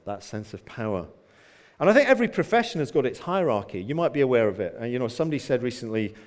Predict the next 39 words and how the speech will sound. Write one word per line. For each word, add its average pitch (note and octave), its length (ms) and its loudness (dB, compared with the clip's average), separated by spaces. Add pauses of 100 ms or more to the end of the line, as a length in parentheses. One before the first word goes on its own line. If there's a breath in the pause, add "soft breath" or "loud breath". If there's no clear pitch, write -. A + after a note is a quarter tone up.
(120)
"If A#2+ 140 -12
you B2 80 2
wanna B2+ 180 4
know B2 80 6
about A#2 220 6
the - 60 -8
pecking C#3 420 0
order A#2 220 0
in A2 60 0
the A2 60 -2
health C3 280 -4
service, G2 420 -6
ask A2 240 -6
a G#2 60 -2
nurse." A2 520 -4 (480 soft breath)
You G#2+ 80 -4
know, A2 120 2
there's, A2+ 260 -2
um, G#2+ 300 0
there's G#2+ 160 -6
a, A#2 40 -2
<laughs> B2+ 280 -8
there's B2 140 -6
a B2 40 2
kind D3+ 280 0
of C3+ 200 0 (420 loud breath)
the A2+ 80 -10
different D3+ 380 -2
colours C#3+ 460 0
what A2+ 120 0
everyone B2 300 2
wears C3+ 300 4
in G#2+ 80 -4
a G#2+ 60 -2
hospital G#2+ 640 -4
and F#2+ 80 -6
who B2+ 140 -4
does A#2 240 -2
what. B2 180 0